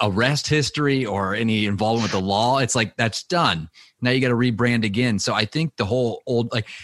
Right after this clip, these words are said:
like, the Fellers sound kinda cool and the Dobies sound cool, but, like, you gotta avoid it 'cause it, like, there could be something there, which is, it's, it's too bad. And, and, and, um, and so, like, I'm not against the Spiders. I'm not against something like that. I,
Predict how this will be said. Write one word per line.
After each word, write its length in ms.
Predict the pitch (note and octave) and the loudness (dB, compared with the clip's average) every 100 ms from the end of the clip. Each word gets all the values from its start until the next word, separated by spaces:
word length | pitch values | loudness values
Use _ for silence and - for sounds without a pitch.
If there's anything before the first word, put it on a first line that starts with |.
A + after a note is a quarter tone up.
| - | -4
like, 200 | C3 A#2 | -4 -2
the 80 | D3 | -4
Fellers 540 | - E3+ G3 D#3 A#2 - | 0 2 4 4 2 2
sound 360 | C3+ C3 B2 | 2 2 2
kinda 200 | C3 B2+ | 0 -2
cool 480 | - D#3+ F3+ B2+ G2+ | 0 0 2 2 0
and 120 | F#2+ | 0
the 80 | G2 | 0
Dobies 400 | F#2+ D3 D3 C3 | 0 0 0 -2
sound 260 | - C3+ A#2 | 0 0 0
cool, 140 | D#3+ | 0
but, 120 | B2+ | 0
like, 280 | A#2+ A2 F2+ - - - _ - | 0 0 -2 -12 -20 -20 _ -6
you 160 | C3+ C3 | -2 2
gotta 260 | C#3+ D#3+ B2+ | 2 4 4
avoid 320 | A2+ C3 C3+ | 4 4 4
it 80 | G#2+ | 2
'cause 180 | A2+ G#2 | 0 -2
it, 160 | A2+ | -2
like, 180 | A2+ G#2 | -4 -2
there 120 | A2+ | -2
could 240 | - C3 A#2 | 0 -2 0
be 100 | G#2 | 0
something 420 | B2 A2 G2+ G2 | 0 0 0 0
there, 280 | G2+ A2+ G2 | 0 2 0
which 240 | F#2 - | -2 -4
is, 160 | G2+ F2+ | -4 -4
it's, 280 | G2+ - - | -6 -10 -10
it's 240 | A#2 - | -8 -6
too 160 | A#2 F2+ | -4 -2
bad. 340 | G2 G2+ F2 | 0 0 0
And, 160 | F2+ - | -4 -2
and, 200 | G#2 G#2+ - | -4 -4 -4
and, 320 | F#2+ F2+ F2 | -4 -2 -2
um, 400 | F2 E2 E2 D2+ _ - - - - - | -2 -2 -4 -6 _ -20 -20 -20 -10 -6
and 120 | A2 | -2
so, 160 | D3 | 0
like, 300 | A#2+ A#2+ G#2+ - - - - _ | 2 0 -2 -8 -20 -20 -20 _
I'm 120 | C#3 F#3+ | 0 2
not 140 | F#3+ | 2
against 340 | C3+ C3+ D3 B2+ | 2 2 0 -2
the 80 | |
Spiders. 840 | A2 - B2 C#3+ F#2+ F#2 - - - - - D2+ | -2 0 0 0 0 -2 -2 -4 -6 -14 -10 -4
I'm 100 | B2 | 0
not 140 | C#3 | 0
against 340 | C3 B2 C3+ - | 0 0 0 0
something 300 | G#2+ G#2+ G2 | -2 -2 -2
like 220 | F#2+ F#2 | -2 -2
that. 180 | G2 G#2 | -2 -2
I, 180 | - | -6